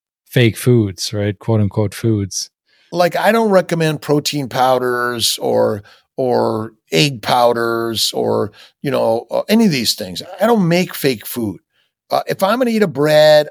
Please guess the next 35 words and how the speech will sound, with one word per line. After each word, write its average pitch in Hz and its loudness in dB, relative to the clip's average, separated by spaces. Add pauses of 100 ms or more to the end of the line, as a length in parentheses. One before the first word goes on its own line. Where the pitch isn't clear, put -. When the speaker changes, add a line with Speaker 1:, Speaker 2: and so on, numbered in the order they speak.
Speaker 2:
I'm 170 0
gonna 208 2
eat 180 0
a 135 -2
really 156 0
good 135 -2
sourdough, 131 0 (500)
uh, 117 2
with, 139 -2
with, 147 0
and 196 0
a 185 2
very 180 2
little 190 4
amounts, 143 -2 (360)
uh, 135 4
which 151 0
is, 147 -4
which 156 -4
has 151 -2
a 131 -8
lot 131 0
of 127 -6
butter. 107 -2 (420)
See, 185 -2 (120)
I 220 -2
think 190 -2 (460)
sourdough 185 2
bread, 139 0
small 143 0
amounts, 196 -4 (320)
again, 190 0
not 226 0
a 262 2
lot, 143 -2